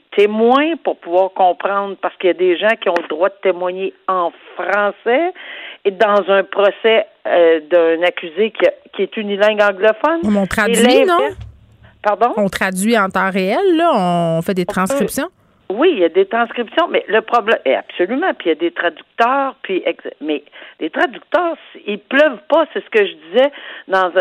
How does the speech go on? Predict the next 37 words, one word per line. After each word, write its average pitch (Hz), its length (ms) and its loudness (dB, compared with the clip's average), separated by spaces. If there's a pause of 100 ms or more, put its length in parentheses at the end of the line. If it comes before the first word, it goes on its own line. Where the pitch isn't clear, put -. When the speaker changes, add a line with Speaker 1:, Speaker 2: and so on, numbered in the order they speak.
(140)
Speaker 1:
dans, 170 280 2 (100)
avec 160 240 -2
toi 226 220 0
dernièrement. 170 640 0
Speaker 2:
Hmm. 196 160 -4 (240)
Speaker 1:
Même 247 400 2
nous, 302 240 4 (180)
euh, 175 140 4
moi, 208 200 0
dans 196 160 2
l'Outaouais, 190 520 2
ici, 302 320 -2
là, 277 180 0 (400)
à 165 60 -4
côté 226 260 -4
de 233 80 -2
la 208 80 2
rivière, 175 480 0 (100)
alors 143 280 -4
que 131 180 -2 (160)
c'est, 131 220 -8
on, 123 240 -14
on - 920 -20 (100)
serait, 123 280 -10 (340)
on 139 140 -4
aurait 160 320 2
pensé 165 520 -2
que 147 120 -6 (100)
c'est 165 100 -8 (140)
facile 247 380 -4
d'avoir 180 240 2
des 160 120 -6
traducteurs. 214 600 -4
Non, 233 320 0 (340)
il 185 140 -8
manque 233 300 0
de, 190 140 2